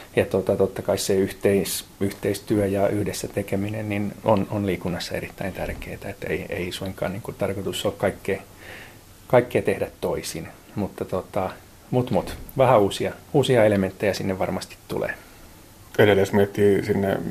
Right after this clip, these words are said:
Speaker 2: menneeseen historiaan, niin aika monilla on jäänyt traumoja jopa koululiikunnasta. Eli se on niin suorituskeskeistä ja, ja sitten moni muistaa ne, kun joukkueisiin valittiin viimeisenä tai toiseksi viimeisenä ja se ei ole kovin kunniakasta olla. Mitenkä paljon,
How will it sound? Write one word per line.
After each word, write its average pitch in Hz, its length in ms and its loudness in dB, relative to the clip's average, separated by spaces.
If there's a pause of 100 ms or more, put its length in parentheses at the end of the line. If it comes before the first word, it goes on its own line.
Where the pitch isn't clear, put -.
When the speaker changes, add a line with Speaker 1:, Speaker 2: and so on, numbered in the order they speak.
Speaker 2:
menneeseen 101 580 4
historiaan, 101 560 6
niin 98 300 2 (280)
aika 113 180 6
monilla 120 300 8
on 98 80 6
jäänyt 107 280 2
traumoja 107 580 6 (120)
jopa 78 240 0
koululiikunnasta. - 920 -4 (140)
Eli 104 200 -4
se 107 80 -4
on 107 260 0
niin 110 180 2
suorituskeskeistä - 1000 2
ja, 67 220 2 (440)
ja 101 260 4
sitten - 360 -4 (380)
moni 101 200 4
muistaa 101 600 4
ne, 95 260 -2
kun 104 120 -2
joukkueisiin 95 520 4
valittiin - 560 0 (100)
viimeisenä 98 400 4
tai 101 240 0
toiseksi 101 320 2
viimeisenä 104 340 0
ja 98 100 0 (280)
se - 120 2
ei - 20 8
ole 101 120 8
kovin 110 260 6
kunniakasta 107 720 6
olla. - 340 4 (920)
Mitenkä - 300 6
paljon, 104 460 6